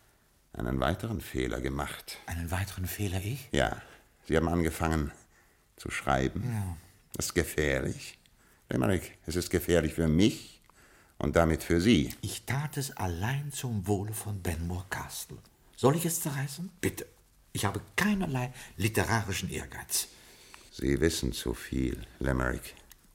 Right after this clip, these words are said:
Speaker 2: Oh, wollen Sie damit sagen?
Speaker 1: Genau. Ein Autounfall kommt kaum in Frage.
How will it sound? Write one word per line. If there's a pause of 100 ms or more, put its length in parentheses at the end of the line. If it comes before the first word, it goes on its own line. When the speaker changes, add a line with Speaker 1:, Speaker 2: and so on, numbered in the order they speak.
(380)
Speaker 2:
Oh, (1300)
wollen
Sie
damit
sagen?
Speaker 1:
Genau. (840)
Ein
Autounfall
kommt
kaum
in
Frage.